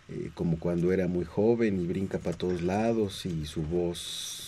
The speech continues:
extraordinaria y que los otros también muy chingones y no sé qué.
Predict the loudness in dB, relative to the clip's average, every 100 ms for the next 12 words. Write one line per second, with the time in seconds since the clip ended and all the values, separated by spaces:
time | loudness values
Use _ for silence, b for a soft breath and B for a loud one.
0 | -10 -10 -8 -6 -4 -4 -2 2 4 4
1 | 4 2 0 -2 -2 -2 -2 -2 -4 -4
2 | -6 -4 -4 -4 -2 -2 -2 -2 -4 -6
3 | -6 -6 -2 0 0 0 -4 -6 -8